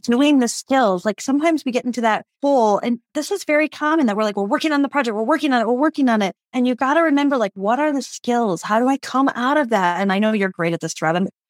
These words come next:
helping people communicate their value. All the current, so the way I look at it is, like, leverage your previous experience, whatever it is, plus your new skills equals, "I'm ready to get hired." That's your story. So really focusing on that and working on communicating that value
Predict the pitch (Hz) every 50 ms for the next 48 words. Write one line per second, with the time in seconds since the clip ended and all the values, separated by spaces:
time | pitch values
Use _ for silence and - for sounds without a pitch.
0 | _ - 285 285 - 330 339 - - - 262 254 - - 233 226 233 247 262 -
1 | 254 208 - 220 220 202 175 196 190 202 240 262 254 208 180 170 - _ _ _
2 | _ _ _ - 269 320 415 440 - 254 247 254 240 - _ 330 339 349 277 233
3 | - - 233 240 240 269 277 285 254 240 226 - 208 180 175 170 165 180 170 _
4 | 190 180 185 185 180 196 202 233 277 285 302 320 277 - - 247 226 208 - -
5 | _ _ _ _ _ _ _ _ 208 190 196 202 202 240 262 269 277 311 294 -
6 | - _ - 247 - - - - - - 196 175 165 156 147 - - _ _ 196
7 | 185 185 196 202 214 226 247 254 247 269 262 311 311 320 320 233 165 151 147 170
8 | - _ _ _ _ _ _ _ _ _ _ _ _ _ _ _ _ _ 220 226
9 | 233 277 269 - - 311 285 277 262 247 240 226 - - - - 202 180 175 185
10 | 185 - _ _ - 233 220 - - 233 214 196 - 196 196 196 190 175 170 175
11 | 170 170 165 156 160 - - 175 165 160 156 - 156 160 - - 175 160 - -
12 | - - - - - - - - 247 220 208 240 254 285 320 302 - - 226 226
13 | 220 294 262 277 254 247 233 214 196 190 214 214 - 214 196 185 202 202 - -
14 | 240 220 - 190 196 196 - - - 185 180 185 180 185 208 220 220 - 240 220
15 | 214 214 208 185 156 - - 175 170 160 175 208 233 240